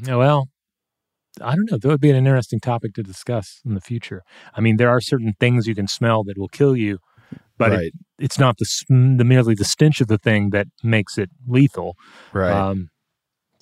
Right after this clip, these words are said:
Speaker 1: so it's, it's a, it's an
Speaker 2: Yeah.
Speaker 1: open question.
Speaker 2: Okay. Yeah, maybe we'll come back to that one day. Anyway, uh, so here we have a case in Henry the First where there may have also been symbolic considerations involved,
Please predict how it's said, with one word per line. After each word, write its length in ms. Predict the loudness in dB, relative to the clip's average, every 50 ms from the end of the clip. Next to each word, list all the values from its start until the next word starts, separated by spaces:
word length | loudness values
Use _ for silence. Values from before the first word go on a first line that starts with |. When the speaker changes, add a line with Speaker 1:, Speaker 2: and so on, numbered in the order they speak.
| _ _
Speaker 1:
so 340 | -12 -8 -6 -6 -6 -6 -6
it's, 720 | -8 -6 -6 -6 -6 -6 -8 -14 -18 -20 -20 -20 -20 -10
it's 200 | -10 -10 -2 0
a, 120 | 0 0 0
it's 180 | 0 -4 -2
an 60 | -2 -4
Speaker 2:
Yeah. 120 | -2 0
Speaker 1:
open 240 | 0 2 2 2 -2
question. 460 | 0 -2 -2 -2 -4 -12 -18 -20 -20 _ _ _ _ _ _ _ -4
Speaker 2:
Okay. 280 | -2 -2 -2 -4 -8 -4
Yeah, 180 | 0 0 2 2
maybe 200 | 4 2 2 2
we'll 160 | 0 -4 -4
come 160 | -2 0 2
back 160 | 2 2 0 -2
to 80 | -6
that 120 | -8 -6 -8
one 140 | -12 -12
day. 140 | -12 -14 -10 -4
Anyway, 280 | 0 0 0 0 0 -6 _ _ _ _ _ _
uh, 220 | -2 0 2 2 0
so 200 | 2 2 2 2 2
here 200 | 0 0 2 2
we 120 | 4 4
have 100 | 2 2
a 60 | 0
case 340 | -2 -2 -2 -2 -4 -4 -2
in 120 | -2 -2
Henry 260 | 0 2 2 2 2 0
the 80 | -2
First 380 | -4 -2 -2 -2 -2 -4 -4 -2
where 240 | 2 2 2 2 0
there 240 | 0 0 2 2 4
may 340 | 4 4 4 4 4 4 2
have 200 | 2 2 2 4
also 340 | 2 2 0 0 -2 -2 0
been 200 | 2 0 0 0
symbolic 580 | 0 0 -2 0 2 4 4 4 2 0 -2
considerations 760 | -6 -8 -8 -6 -6 -6 -6 -6 -6 -6 -6 -6 -6 -10 -12 -12
involved, 500 | -12 -12 -12 -12 -12 -12 -14 -14 -18